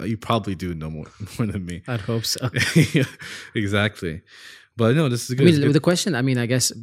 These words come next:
Speaker 2: sorry, b-, b-,
Speaker 1: Yeah,
Speaker 2: to
Speaker 1: go
Speaker 2: cut you
Speaker 1: ahead.
Speaker 2: off, but, like, what, what's, what's your goal with the podcast? What was your, why did you start and what's your end goal?
Speaker 1: Yeah, so the, the reason why I started the podcast, and, um, I, I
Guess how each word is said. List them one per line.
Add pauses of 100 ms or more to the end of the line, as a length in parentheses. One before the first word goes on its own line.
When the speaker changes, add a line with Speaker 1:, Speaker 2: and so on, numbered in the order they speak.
(120)
Speaker 2:
sorry,
b-,
b-,
Speaker 1:
Yeah,
Speaker 2:
to
Speaker 1:
go
Speaker 2:
cut
you
Speaker 1:
ahead.
Speaker 2:
off,
but,
like, (180)
what, (220)
what's, (500)
what's
your
goal
with
the
podcast?
What
was
your, (180)
why
did
you
start
and
what's
your
end
goal? (220)
Speaker 1:
Yeah,
so
the,
the
reason
why
I
started
the
podcast, (100)
and, (280)
um,
I,
I